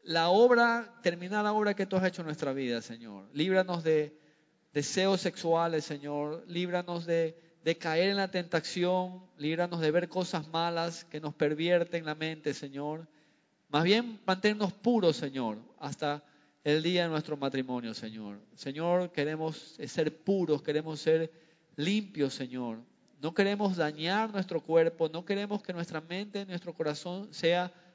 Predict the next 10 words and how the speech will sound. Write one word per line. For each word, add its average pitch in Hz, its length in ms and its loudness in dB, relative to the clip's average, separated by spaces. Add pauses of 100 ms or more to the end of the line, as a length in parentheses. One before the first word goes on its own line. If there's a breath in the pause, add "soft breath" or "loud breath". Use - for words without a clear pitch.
(160 soft breath)
afectado 196 840 2
por 170 160 8
escoger 143 400 2
mal, 120 280 -6
Padre. 107 440 -8 (1000)
Padre, 160 340 4
dirige 175 400 0
nuestras 160 360 -4
vidas, 127 340 -2
Señor. 104 380 -12